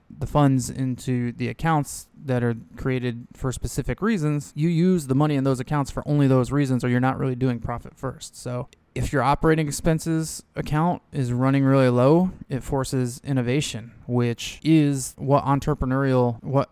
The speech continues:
entrepreneurship is, is being innovative and creating and things like that. So it also tends to put you in a more creative mood and forces you to be innovative. So I,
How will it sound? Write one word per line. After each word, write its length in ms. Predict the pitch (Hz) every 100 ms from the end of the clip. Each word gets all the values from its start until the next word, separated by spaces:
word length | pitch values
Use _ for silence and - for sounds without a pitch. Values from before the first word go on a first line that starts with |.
| _
entrepreneurship 880 | 135 131 139 120 123 151 - 120 -
is, 460 | 160 135 139 - - - - -
is 420 | 131 123 117 - _ _ - 123
being 280 | 139 160 147
innovative 760 | 123 113 113 117 117 120 - - _ -
and 280 | 127 123 117
creating 560 | 131 135 135 117 113 - _ _ -
and 180 | 117 113
things 220 | 117 113
like 220 | 113 -
that. 200 | 117 117
So 180 | - 135
it 100 | 127
also 680 | 127 135 - 131 127 127 131 -
tends 400 | - 139 139 127
to 640 | - 143 135 135 131 127 120 -
put 200 | 151 151
you 120 | 143
in 100 | 131
a 40 |
more 200 | 135 131
creative 360 | - 135 131 120
mood 480 | 131 147 165 185 - - - _
and 640 | 131 120 117 117 113 110 104
forces 480 | - - 135 131 123
you 80 | 127
to 80 | 120
be 180 | 123 117
innovative. 640 | 123 120 120 123 120 -
So 520 | - 127 120 117 117 -
I, 380 | 143 156 160